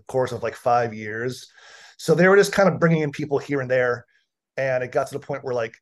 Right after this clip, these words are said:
the producer, Ron, was, like, recording, like, a hi-hat and a snare drum and a kick drum and, like, kind of putting together these drum ideas. And Ross, my buddy, was like, "Dude, why don't we call a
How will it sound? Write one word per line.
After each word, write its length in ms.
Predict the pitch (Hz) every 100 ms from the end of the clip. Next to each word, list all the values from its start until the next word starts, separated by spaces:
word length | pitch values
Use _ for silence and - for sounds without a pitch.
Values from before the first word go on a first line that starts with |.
| _
the 100 | 123
producer, 640 | - 131 120 175 - 123 123
Ron, 480 | 127 131 123 117 - _
was, 220 | 135 131
like, 220 | 131 117 - _ _ _ _
recording, 520 | 139 135 175 165 160
like, 160 | 151 135
a 80 | 131
hi-hat 600 | 135 147 151 143 139 143
and 80 | 127
a 60 |
snare 300 | - 156 143
drum 160 | 143 139
and 80 | 131
a 40 |
kick 200 | 156 131
drum 200 | 156 139
and, 100 | 127
like, 180 | 120 120 _ _ _ -
kind 200 | 165 151
of 100 | 143
putting 300 | - 160 160
together 500 | 151 127 139 139 147
these 240 | 131 127 -
drum 560 | - 127 127 143 147 - 151
ideas. 840 | 156 156 170 170 185 180 - - _ _ _ _ _ _ _
And 460 | 151 143 139 135 127
Ross, 520 | 131 131 135 - - 139
my 140 | 123
buddy, 440 | 107 131 131 123
was 220 | 117 120 110
like, 300 | 117 107 _ _
"Dude, 220 | - 143 113
why 140 | 120
don't 100 | 147
we 120 | 165 165 - -
call 260 | - 135 131
a 200 | 104